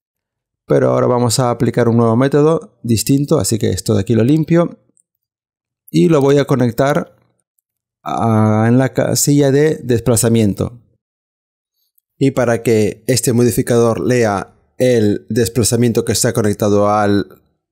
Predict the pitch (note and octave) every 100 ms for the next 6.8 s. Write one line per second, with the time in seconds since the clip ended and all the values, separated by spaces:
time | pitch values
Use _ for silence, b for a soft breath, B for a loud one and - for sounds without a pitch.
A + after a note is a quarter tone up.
0 | _ B2 A2 G#2 G#2 G#2 C#3 D3 C3+ A2
1 | G#2+ G2 G#2+ G#2 G#2+ G#2 G#2+ G#2 C3 C#3
2 | - A#2 A2+ G2 F#2+ F#2 D#2+ - _ _
3 | _ _ _ - A2 G2+ B2+ A#2+ A2+ A2
4 | A2+ G2+ A2 G#2+ G#2+ G#2+ G#2+ C3+ C3 C#3
5 | D3 D#3 - _ _ _ _ _ - G#2+
6 | A2 G#2 G#2+ - D3 D3+ F#3 -